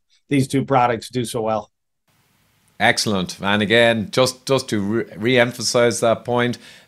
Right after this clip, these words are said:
Speaker 2: the variability depending on your choices and maybe some genetics. The oldest zero I've come across is a seventy-seven-year-old.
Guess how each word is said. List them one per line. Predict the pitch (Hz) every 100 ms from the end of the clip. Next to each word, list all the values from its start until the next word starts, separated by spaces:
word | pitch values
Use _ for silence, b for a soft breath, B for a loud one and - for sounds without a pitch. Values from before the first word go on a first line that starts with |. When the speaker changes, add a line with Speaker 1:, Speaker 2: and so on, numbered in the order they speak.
| -
Speaker 2:
the | 113
variability | 113 131 135 117 123 135 139
depending | 120 101 117 127 123
on | 117 117
your | 104
choices | - 113 120 123 151 139
and | 117 110
maybe | 147 143
some | - 101 98
genetics. | 95 104 110 120 113 - B B
The | 104
oldest | 117 143 170 131
zero | 113 123 131 139 135
I've | 123 104
come | 120 127
across | 131 135 135 131 120
is | 98
a | 92
seventy-seven-year-old. | 117 107 107 98 117 117 135 131 131 135 135 127